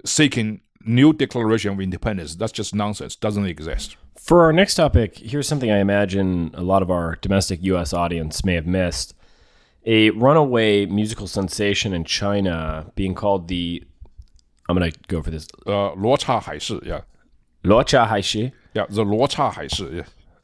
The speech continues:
Speaker 2: The song is billed as a combination of Chinese folk songs and stories from a Qing Dynasty classic, but commentators have noted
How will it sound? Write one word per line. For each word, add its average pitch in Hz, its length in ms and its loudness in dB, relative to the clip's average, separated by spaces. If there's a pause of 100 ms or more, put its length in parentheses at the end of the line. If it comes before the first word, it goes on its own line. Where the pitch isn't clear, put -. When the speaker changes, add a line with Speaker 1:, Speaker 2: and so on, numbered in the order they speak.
(180)
Speaker 2:
The 127 120 4
song 185 360 4
is 143 160 2
billed 143 260 2
as 117 100 0
a 117 60 -2
combination 123 640 2
of 87 80 -2
Chinese 120 480 0
folk 107 260 0
songs 90 380 -2
and 82 100 -8
stories 98 420 -2
from 90 180 -6
a 90 40 -10
Qing 117 320 -2
Dynasty 98 400 -2
classic, 101 540 0
but - 120 2
commentators 151 580 0
have 101 120 -4
noted 101 420 2